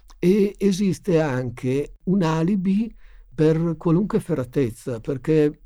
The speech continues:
la coscienza che il colonialismo, eh, ha sfruttato questi, questi paesi, eh, fa sì che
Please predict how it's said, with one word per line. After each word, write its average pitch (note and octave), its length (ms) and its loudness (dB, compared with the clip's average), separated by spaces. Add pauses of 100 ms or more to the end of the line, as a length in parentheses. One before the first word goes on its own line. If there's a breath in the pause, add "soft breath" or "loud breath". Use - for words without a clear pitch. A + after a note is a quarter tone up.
(100)
la B2 240 -6
coscienza D#3 720 -2
che - 140 -14
il C#3 500 -2
colonialismo, C3+ 1300 -4
eh, A#2 120 -6
ha B2 360 -6
sfruttato B2+ 1300 -6
questi, B2 540 -8
questi A#2+ 260 -10
paesi, A#2 580 -8
eh, D3+ 220 4
fa F#3+ 180 -4
sì G#3 360 -4
che F#3+ 420 2